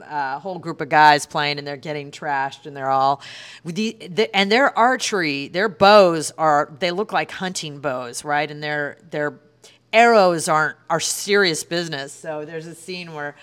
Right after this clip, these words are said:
Anthony Bourdain says, you know, "A bunch of guys getting, getting trashed and playing, all right, what could possibly go wrong," right? <laughs> Anyway, um, and you'll also see,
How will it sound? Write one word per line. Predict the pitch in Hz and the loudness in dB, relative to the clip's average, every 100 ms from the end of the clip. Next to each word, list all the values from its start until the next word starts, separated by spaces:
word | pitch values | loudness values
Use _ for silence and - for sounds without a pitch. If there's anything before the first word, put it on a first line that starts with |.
| - - - | -20 -20 -14
Anthony | 175 170 165 | -12 -8 -8
Bourdain | 147 160 151 147 147 | -4 -2 0 -2 -2
says, | 151 143 135 | -2 -2 -4
you | 165 | -10
know, | 139 117 113 | -14 -16 -16
"A | |
bunch | 180 180 - | -14 -14 -12
of | |
guys | 175 175 175 - _ _ _ _ _ _ _ _ _ - | -8 -6 -6 -10 _ _ _ _ _ _ _ _ _ -2
getting, | 185 175 175 175 202 - | 2 2 -2 -12 -18 -8
getting | 208 208 | -6 -6
trashed | 214 - 175 175 175 175 - | -8 -6 -2 0 0 -2 -8
and | 156 156 | -12 -4
playing, | 175 170 | -2 2
all | 160 | 4
right, | 160 | 2
what | 139 147 | 0 -8
could | - 156 | -10 -10
possibly | - 143 156 - 139 165 | -2 -2 -2 -4 -8 -8
go | 151 160 156 | -6 -6 -6
wrong," | 160 170 175 180 165 156 | -2 2 6 6 4 2
right? | 151 156 160 208 - - - | 0 -2 -2 -12 -20 -20 -10
<laughs> | - | -2
Anyway, | 247 208 147 - - - - - | 0 0 -4 -8 -18 -18 -18 -2
um, | 202 185 180 | 4 4 2
and | 208 | -2
you'll | 208 208 | -2 0
also | 175 170 - 180 | 2 2 0 -6
see, | - - 165 156 156 | -6 -6 -4 -2 -4